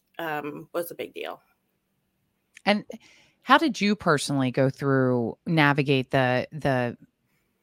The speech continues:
Speaker 2: you know, those decisions, the surgery, his recovery, just thinking about other families that might be going through a similar journey? You know, how did you get through it? What advice do you have for them?
Speaker 1: You know, it's, um,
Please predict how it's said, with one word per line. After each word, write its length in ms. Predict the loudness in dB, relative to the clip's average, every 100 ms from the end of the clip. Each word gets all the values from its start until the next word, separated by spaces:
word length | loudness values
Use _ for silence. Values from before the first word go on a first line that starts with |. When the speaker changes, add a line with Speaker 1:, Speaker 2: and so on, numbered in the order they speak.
| _ _ _ _ _ _ _ _ _ _ _ -2
Speaker 2:
you 80 |
know, 180 | 0 0 0
those 380 | 4 6 4
decisions, 960 | 0 0 4 4 4 2 2 -2 -4 -10 _
the 80 | -6
surgery, 960 | -2 4 4 4 2 2 2 2 -2 -6 _ _ _
his 260 | 4 6
recovery, 1000 | 4 2 2 2 2 0 0 2 0 -2 -6 -20 -18
just 220 | -4 -2
thinking 280 | 2 2 4
about 280 | 6 8 8
other 220 | 6 4
families 480 | 2 2 2 4 2
that 140 | 0 -2
might 180 | -2
be 100 | -2
going 260 | -2 0 0
through 220 | 0 -2
a 40 | -2
similar 480 | -2 -2 0 -2
journey? 540 | -2 -4 -4 -4 -10 -18 _
You 80 | -2
know, 100 | 0
how 100 | 2
did 160 | 2 2
you 60 |
get 200 | 6 4
through 220 | 6 4 4
it? 40 |
What 120 | 4
advice 320 | 4 4 2
do 80 | 0
you 60 | 2
have 160 | 2
for 100 | 0
them? 320 | -2 -2 -4 -10 _ _ _ _ _ _ _ _ -20 _ _ _ _
Speaker 1:
You 80 | 4
know, 160 | 8 8
it's, 240 | 6 6
um, 540 | 8 10 8 6 -2